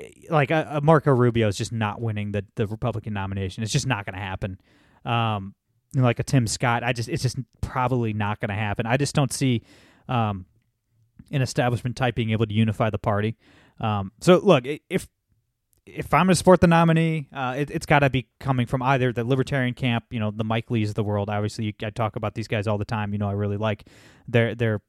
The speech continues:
their platforms. Or it's gotta be, like, a, a rock star conservative who handled the coronavirus pandemic well.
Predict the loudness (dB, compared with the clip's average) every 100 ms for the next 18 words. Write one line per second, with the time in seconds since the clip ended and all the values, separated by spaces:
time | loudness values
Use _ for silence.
0 | _ _ 0 0 2 -2 0 -2 -2 -4
1 | -10 -20 -14 6 8 8 4 4 2 0
2 | 0 -2 0 -2 -2 -8 -2 2 2 0
3 | 0 0 2 -2 -4 0 0 0 -4 -6
4 | -8 -2 -2 0 -2 -2 -4 _ _ _
5 | _ _ _ -10 0 2 4 2 0 -2
6 | -6 -4 -4 -6 -4 -4 -6